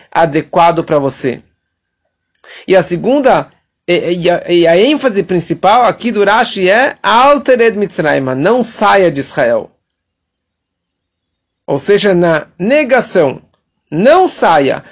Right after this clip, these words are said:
ali não é bom para você. Ou seja, de acordo com o Medrash,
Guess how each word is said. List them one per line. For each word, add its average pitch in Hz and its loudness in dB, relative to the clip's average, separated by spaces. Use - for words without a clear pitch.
ali 208 2
não 311 4
é 285 6
bom 208 0
para 175 0
você. 143 -6
Ou 190 0
seja, 160 2
de 143 0
acordo 294 2
com 233 -2
o 220 2
Medrash, 151 -2